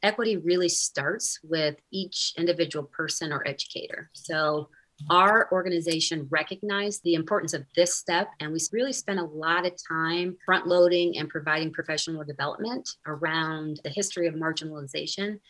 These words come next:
and how this practice really led to a deficit-based system in education. We also spent time with educators recognizing institutional as well as individual bias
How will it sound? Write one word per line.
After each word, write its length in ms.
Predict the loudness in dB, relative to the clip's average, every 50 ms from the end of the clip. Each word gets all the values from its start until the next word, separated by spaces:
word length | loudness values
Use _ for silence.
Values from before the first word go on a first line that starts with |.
| _ _ _ _ _ -6
and 100 | -6 -2
how 160 | 0 0 2
this 160 | 2 0 0
practice 460 | 0 0 -2 -2 0 -2 -4 -2 2 4
really 320 | 4 6 6 6 6 4
led 300 | 2 2 2 2 2 -2
to 340 | -4 -4 -4 -2 -2 -2 -2 -2
a 120 | -2 0
deficit-based 680 | -2 -2 -2 -2 -6 -8 -8 -8 -8 -8 -8 -6 -6
system 380 | -4 -4 -6 -6 -6 -6 -6 -6
in 80 | -6
education. 680 | -6 -8 -10 -12 -12 -12 -12 -10 -8 -10 -10 -12 -14 -18 _ _ _ _ _ _ _ _ _ _
We 100 | 4 6
also 240 | 8 8 6 6 2
spent 320 | 0 0 -2 -2 -4 -4 -2
time 300 | 0 2 4 4 4 2
with 160 | 0 -2 -4
educators 880 | -4 -4 -6 -4 -2 -2 -2 0 -2 -2 -4 -4 -4 -4 -6 -6 -8 -4 -2
recognizing 1000 | 0 0 0 -2 -4 -6 -4 -2 -2 -2 -2 -4 -6 -6 -8 -8 -8 -8 -8 -8 -6
institutional 880 | -4 -4 -4 -4 -6 -8 -6 -4 -4 -4 -2 -2 -2 -2 -2 -2 -4 -4
as 200 | -4 -6 -8 -8 -10 -6 -2
well 300 | 0 0 2 0 -2 -2 -4
as 240 | -4 -4 -4 -4 -6
individual 560 | -6 -6 -4 -4 -4 -6 -4 -6 -8 -4 0
bias 460 | 2 2 2 2 0 -2 -4 -6 -6